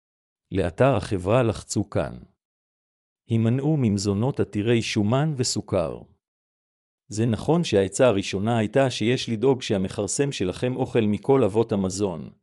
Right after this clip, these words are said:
אבל לא כל אבות המזון שווים בחשיבותם. מכרסמים עלולים להיות מועדים להשמנה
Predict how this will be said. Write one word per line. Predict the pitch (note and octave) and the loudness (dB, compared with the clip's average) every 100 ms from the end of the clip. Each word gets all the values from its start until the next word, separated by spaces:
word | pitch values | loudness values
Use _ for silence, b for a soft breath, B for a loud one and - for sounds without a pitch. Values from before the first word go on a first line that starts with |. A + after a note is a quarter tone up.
| _ _ _ | _ _ _
אבל | F#2+ G2 | -6 -2
לא | G2+ D3 | 2 2
כל | - A2+ | 4 2
אבות | G2+ G#2+ A#2+ | 4 0 0
המזון | A2 G#2 G#2 B2+ | 0 0 0 -2
שווים | A#2+ A2+ G2 A#2+ G#2+ | 0 -2 0 -2 -2
בחשיבותם. | - G#2 G#2+ G2+ G#2 G#2 E2 A1 - _ _ _ _ _ _ _ _ _ - | -4 -4 -6 -6 -4 -4 -6 -12 -20 _ _ _ _ _ _ _ _ _ -8
מכרסמים | G#2+ A#2 G2+ - C#3 D#3+ | -4 0 0 0 0 2
עלולים | A#2+ G2+ A#2 C3+ | 2 2 2 2
להיות | G#2+ A#2+ A#2 | 2 2 2
מועדים | G2+ F#2+ G2+ C#3 C3+ | 0 0 0 0 0
להשמנה | G#2 - G2+ G2+ G#2 | -2 -2 -4 -2 -2